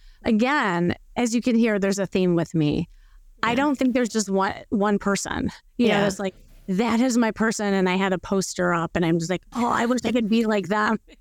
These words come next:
Speaker 2: Yeah.
Speaker 1: You know,
Speaker 2: Yeah.
Speaker 1: that's my poster child.
Speaker 2: Yeah.
Speaker 1: Um, I just feel like, ag-, again, it takes a village, and there's been so many people that has inspired me. There's a person, um, actually, who I do wanna call out.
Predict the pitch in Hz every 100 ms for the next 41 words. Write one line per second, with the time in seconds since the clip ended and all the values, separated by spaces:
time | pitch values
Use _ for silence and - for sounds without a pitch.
0 | - 214 202 269 247 - - - 240 277
1 | - 302 247 240 262 - 285 226 220 190
2 | 180 180 180 - - - 202 196 233 226
3 | 214 - - - 233 240 - 233 220 208
4 | 196 190 - 226 202 190 180 - 180 185
5 | 170 175 170 160 160 - - 175 170 170
6 | 185 180 - 185 - - 175 190 202 180
7 | 175 - 170 175 175 - - 175 175 170
8 | 170 - - 170 170 170 170 - - _
9 | - 294 330 285 - 226 254 294 311 269
10 | 233 - 202 196 - 240 - - 190 175
11 | 170 - - - 208 - 190 196 320 240
12 | 175 165 - 165 165 160 165 160